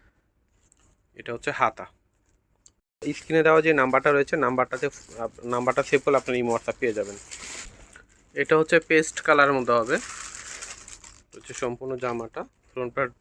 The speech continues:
সে-, আহ, ব্যাক পার্ট সেম হবে। এটা হচ্ছে জামা, কালারটা দেখেন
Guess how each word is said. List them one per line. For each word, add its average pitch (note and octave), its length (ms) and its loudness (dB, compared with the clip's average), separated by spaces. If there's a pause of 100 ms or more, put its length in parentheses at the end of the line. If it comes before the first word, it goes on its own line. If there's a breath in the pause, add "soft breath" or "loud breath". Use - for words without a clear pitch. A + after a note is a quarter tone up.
(140)
সে-, B2+ 220 -2
আহ, A#2 260 -6
ব্যাক A#2 180 -2
পার্ট C3+ 140 -12
সেম A#2+ 200 -4
হবে। B2 220 -4 (920)
এটা B2 100 -20
হচ্ছে - 180 -14
জামা, A#2+ 340 -4 (220)
কালারটা C3 340 2
দেখেন A#2+ 220 0